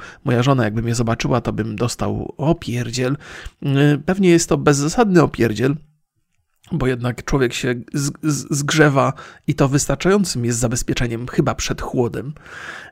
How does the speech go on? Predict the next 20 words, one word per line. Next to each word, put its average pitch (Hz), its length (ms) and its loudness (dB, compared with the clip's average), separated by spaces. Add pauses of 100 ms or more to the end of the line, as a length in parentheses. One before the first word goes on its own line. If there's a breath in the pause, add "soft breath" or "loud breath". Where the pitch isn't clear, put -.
Natomiast 139 880 2
jakby 135 300 -4
zagrożenie 131 520 4
jest 113 160 0
duże, 131 300 4
bowiem 120 320 0
moja 117 240 -2
córka, 110 540 -2
e, 76 40 -10 (600)
e, 139 260 -12 (300 soft breath)
chorowitym 202 600 4
jest 196 180 6
dziecięciem. 196 580 2
Na 135 140 8
razie 160 300 8
mam 123 160 4
nadzieję, 120 320 0
że 120 100 0
to 117 120 -2
minie, 185 500 2